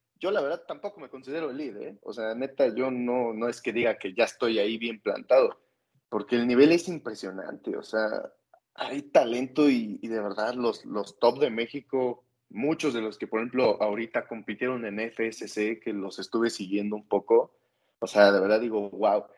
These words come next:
son personas con las que ya he tenido el placer de competir contra ellos, de codearme en un, en un hit o así. Entonces, eh, un atleta elite se define principalmente,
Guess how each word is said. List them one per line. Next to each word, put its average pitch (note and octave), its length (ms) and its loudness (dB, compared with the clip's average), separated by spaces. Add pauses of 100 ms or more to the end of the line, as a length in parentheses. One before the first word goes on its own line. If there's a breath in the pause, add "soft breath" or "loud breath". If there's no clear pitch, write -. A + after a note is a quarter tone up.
(140)
son A#2 180 -8
personas C#3+ 360 -6
con A2+ 120 -8
las G#2 140 -8
que G#2+ 140 -8
ya A#2+ 180 2
he B2 60 -4
tenido B2 360 -8
el A2+ 80 -8
placer A2+ 500 -8
de A2+ 120 -12
competir G2+ 580 -8
contra G2 400 -6
ellos, A2+ 420 2
de F#2+ 220 -8
codearme G2+ 600 0
en G2+ 120 -4
un, G#2 220 -6
en F#2 140 -8
un G#2+ 120 -4
hit A#2+ 360 4
o G2+ 40 4
así. - 420 -2 (1040 loud breath)
Entonces, F3+ 680 4 (380)
eh, F3+ 420 -4
un G#3+ 120 0
atleta G3+ 400 -4
elite F#3+ 360 -4 (180)
se C3+ 240 -12
define F#3+ 460 -4
principalmente, E3 960 -6